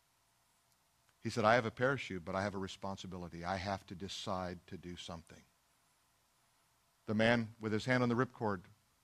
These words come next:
pulled the ripcord. The parachute engaged. He safely fell to earth. The other man's fate was not quite as good. You see, the offer of Jesus for salvation is an offer to say,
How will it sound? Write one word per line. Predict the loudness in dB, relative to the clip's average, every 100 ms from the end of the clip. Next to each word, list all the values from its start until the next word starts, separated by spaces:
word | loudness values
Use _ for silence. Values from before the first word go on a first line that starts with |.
| _
pulled | -4 -2 0
the |
ripcord. | -2 -6 -8 -6 -6 -10 -20
The | -10
parachute | -2 0 0 -4 -6 -8 _ _ _ _ _ _ -10
engaged. | -6 2 4 4 0 -8 -18 _ _ _ _ -16
He |
safely | -6 -2 -2 -4
fell | -8 -8
to | -8
earth. | -12 -14 -16 _ _ _ _ _ _ _ _ _ _ _ _ _ _ -4
The | 2
other | 4
man's | 4 2 0
fate | 0 0 0
was | -4
not | -4 -6
quite | -4 -6
as | -6 -10
good. | -14 -16 _ _ _ _ _ _ _ _ _ _ _ _ _ _ -14 -6
You |
see, | 4 4
the | 8
offer | 10 10 6
of | 0
Jesus | 2 0 0 -6
for | -8
salvation | -6 0 0 0 -4 -4 -10
is | -8
an |
offer | -4 -4 -6
to | -10
say, | -6 -2 0 -2